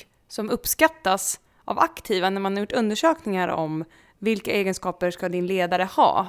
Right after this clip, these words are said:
Man ska vara snäll och man ska vara rolig och sådär klassiska som man kanske tänker sig.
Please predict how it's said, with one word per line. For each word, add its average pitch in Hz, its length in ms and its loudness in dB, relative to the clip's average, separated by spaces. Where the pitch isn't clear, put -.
Man 202 120 -4
ska 202 140 -8
vara 196 100 -4
snäll 180 460 -4
och 185 60 -6
man 208 100 -6
ska 262 140 -6
vara 247 120 2
rolig 180 460 2
och 180 200 0
sådär 185 380 0
klassiska 196 580 -4
som 185 120 -8
man 180 140 -6
kanske 185 260 -8
tänker 175 340 -4
sig. - 260 -2